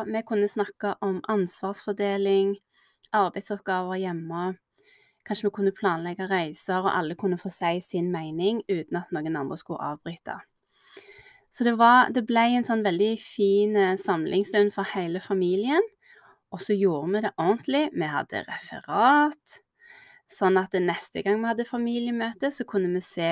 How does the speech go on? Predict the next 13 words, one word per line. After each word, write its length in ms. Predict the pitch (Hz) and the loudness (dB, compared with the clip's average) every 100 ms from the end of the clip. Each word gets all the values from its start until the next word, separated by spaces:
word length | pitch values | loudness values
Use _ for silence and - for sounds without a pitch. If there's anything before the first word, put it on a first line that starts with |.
| 175 | 0
hva 180 | - 175 | -2 -4
vi 100 | 170 | -4
snakket 340 | - 170 - 131 | -6 -12 -12 -10
om 60 | - | -4
sist 380 | 240 262 - - | -4 -2 -4 0
gang, 280 | 247 247 226 | 0 2 0
og 80 | |
så 120 | - - | -4 -6
kunne 240 | 180 165 | -4 -4
vi 60 | 175 | -4
følge 420 | - 165 147 151 - | -4 -4 -2 -6 -6
opp 280 | 170 - - | -10 -10 -10
det 100 | 147 | -6